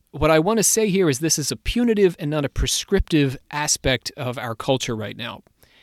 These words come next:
If I discovered a satanic cabal exists, I might worry about sharing that information.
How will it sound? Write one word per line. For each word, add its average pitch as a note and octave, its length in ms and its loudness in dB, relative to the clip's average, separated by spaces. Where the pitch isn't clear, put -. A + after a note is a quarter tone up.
If D3 180 0
I G#3+ 160 0
discovered E3+ 760 2
a C3 140 -4
satanic D#3 720 -2
cabal C3+ 560 -2
exists, - 840 -4
I F#3 200 4
might G3+ 320 2
worry C3+ 400 2
about B2+ 240 -2
sharing C#3 340 -2
that A#2+ 160 -2
information. C3 600 0